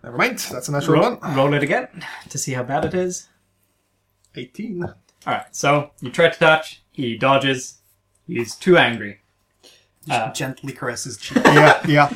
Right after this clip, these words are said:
Speaker 1: yeah.
Speaker 2: Uh, he will, however, step out of the flank, and he no longer sees Mythal as a threat,
Speaker 3: Wow.
Speaker 2: but will enjoy eating Eileen.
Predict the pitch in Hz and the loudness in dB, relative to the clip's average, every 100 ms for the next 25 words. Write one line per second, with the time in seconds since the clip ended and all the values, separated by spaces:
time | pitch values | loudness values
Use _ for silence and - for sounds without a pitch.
0 | 180 139 143 - - 147 196 - _ _ | -2 2 2 0 -10 -12 -16 -20 _ _
1 | _ _ _ - 139 117 - - 185 196 | _ _ _ -4 0 0 -2 -10 -8 -6
2 | 214 196 175 160 151 151 - 123 - - | -4 2 2 2 0 -2 -6 -8 -8 -2
3 | 202 202 156 127 127 - 156 170 175 _ | -2 -2 -8 -6 -8 -4 -4 -4 -8 _
4 | _ _ _ _ _ - _ _ - 135 | _ _ _ _ _ -20 _ _ -6 -2
5 | 135 135 135 143 151 143 135 135 - 139 | -2 -4 -4 -4 0 0 0 -2 0 -2
6 | 131 131 131 135 131 131 143 156 - 165 | -2 -4 -6 -4 -6 -6 -6 -8 -10 -12
7 | 131 - 196 214 - - - - - - | -14 -8 -4 -2 -4 -14 -8 -6 -6 -8
8 | _ _ _ _ _ - 95 - - - | _ _ _ _ _ -6 -4 -6 -12 -20
9 | _ _ _ _ _ _ _ 117 123 120 | _ _ _ _ _ _ _ -8 0 0
10 | 120 120 117 117 117 127 - 123 120 165 | 0 0 0 0 -6 -10 -12 -8 2 2
11 | 160 - 143 147 135 135 - 123 120 104 | 2 -4 -10 -6 -6 -8 -8 -6 -6 -10